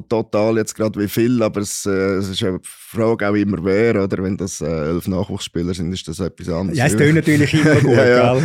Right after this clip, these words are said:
Speaker 1: Aber es betrifft natürlich einige. Also, äh, Weigand, gehe ich davon aus, der wird nicht auf dem Platz stehen. Der macht, glaub, heute noch, oder hat heute sogar noch einen Emery gemacht.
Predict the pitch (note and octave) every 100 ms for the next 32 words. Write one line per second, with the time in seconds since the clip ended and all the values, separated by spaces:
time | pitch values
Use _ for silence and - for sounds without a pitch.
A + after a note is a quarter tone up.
0 | A#2 B2+ B2+ - B2 B2+ C#3+ C#3+ B2 D3
1 | A2+ G#2+ G#2 C3 D3 A#2 G#2 G2 F#2+ F#2
2 | F#2 F2 F#2 F#2+ G#2 A2 G#2 - G2+ G2
3 | - F2 F#2 F#2 E2+ F2 F2 A2+ B2+ A#2
4 | B2 B2 - A#2+ A2 F2+ - - G#2+ F#2
5 | D2+ F2 F2+ G2+ - B2 - G#2+ E2+ F2
6 | E2 F#2+ G2 A#2 A#2 A#2 A2+ A2+